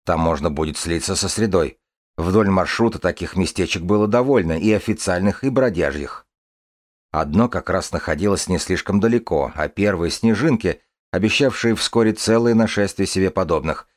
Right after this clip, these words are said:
не оставили Малкольму выбора. Он свернул с дороги, подождал, пока пройдёт трактор,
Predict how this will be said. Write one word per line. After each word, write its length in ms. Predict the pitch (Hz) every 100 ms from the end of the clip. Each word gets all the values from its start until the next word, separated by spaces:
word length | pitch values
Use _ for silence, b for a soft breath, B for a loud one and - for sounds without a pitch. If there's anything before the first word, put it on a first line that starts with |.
| _ -
не 180 | 95 92
оставили 520 | 78 - 107 101 95
Малкольму 720 | 82 78 76 - 80 78 78
выбора. 460 | 71 78 71 - - _ _ _ _ _
Он 140 | 143 123
свернул 460 | - 87 71 78
с 40 | 71
дороги, 440 | 67 90 101 87
подождал, 600 | - - 67 69 85 82
пока 280 | 78 73 76
пройдёт 340 | 71 69 76 -
трактор, 480 | 82 73 - -